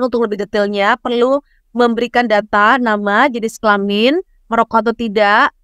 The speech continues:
pekerjaannya di dalam atau di luar ruangan, dan saya akan hitungkan untuk Anda berdasarkan plan yang Anda butuhkan.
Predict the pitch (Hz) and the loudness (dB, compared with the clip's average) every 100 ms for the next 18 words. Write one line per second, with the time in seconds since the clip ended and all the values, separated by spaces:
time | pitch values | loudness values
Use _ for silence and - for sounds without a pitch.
0 | - 233 233 208 214 214 233 254 262 - | -14 -8 -6 0 0 2 0 0 0 -4
1 | _ _ _ 226 226 220 226 226 226 214 | _ _ _ -8 0 2 2 0 -2 0
2 | 214 208 190 202 262 226 226 254 226 240 | 0 0 0 0 2 0 -2 -4 -2 -2
3 | 240 - 214 247 226 220 196 202 185 160 | -4 -6 -4 -2 -2 -2 -2 0 -2 -2
4 | _ - 214 220 214 233 226 - 247 247 | _ -6 -4 0 -2 -2 -4 0 2 2
5 | 202 208 196 190 - 180 180 160 | 0 0 0 -2 -6 -8 -6 -8